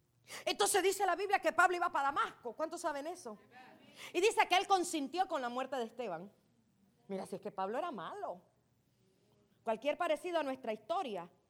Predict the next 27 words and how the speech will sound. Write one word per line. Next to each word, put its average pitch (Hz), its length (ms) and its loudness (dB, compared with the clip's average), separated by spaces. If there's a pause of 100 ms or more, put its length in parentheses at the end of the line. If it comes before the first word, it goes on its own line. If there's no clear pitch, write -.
(260)
es 196 120 -10
mera 196 260 -6
coincidencia. 269 680 -10 (840)
Tal 233 160 2
vez 233 80 0
usted 254 160 -4
no 269 80 -4
mató 294 240 -4
a 285 60 -2
nadie, 220 500 -4 (560)
pero 214 220 -6
con 208 160 -4
la 196 100 0
lengua 226 320 -2
mató 349 300 -2
a 403 40 0
varios. 320 520 -6 (2500)
Pero 233 100 -4
ese 330 120 4
es 311 60 4
otro 285 160 -12
tema. 220 300 -16 (3000)
Y 226 220 -4
Pablo 294 420 2
iba 311 240 2
con 247 180 -2
amenazas 220 600 -2